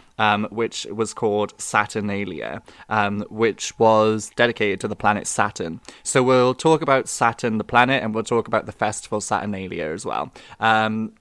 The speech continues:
so, yeah, a bit of astrology and a bit of history mixed together with a little bit of magic and Romans. 'Cause remember, guys,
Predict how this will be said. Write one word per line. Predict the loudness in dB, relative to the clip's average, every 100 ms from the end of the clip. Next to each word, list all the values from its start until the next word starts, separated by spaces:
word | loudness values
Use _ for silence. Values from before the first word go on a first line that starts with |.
| _
so, | -6 2 4 4 0 -4 -4
yeah, | 0 2
a |
bit | 2 0
of | -2
astrology | -8 0 2 2 -2 -4 -2
and | -4
a | -4
bit | -4
of | -6
history | -6 -8 -8 -8 -6
mixed | -6 -8 -12
together | -12 -12 -8 -8 -8 -12 -12
with | -6
a | -4
little | -4 -4
bit | -4
of | -2
magic | -4 -4 -4 -6 -10 -2
and | 0 2
Romans. | 2 0 -4 -8 -10 -14 -10
'Cause | -4
remember, | -2 -2 -4
guys, | -4 -4 -6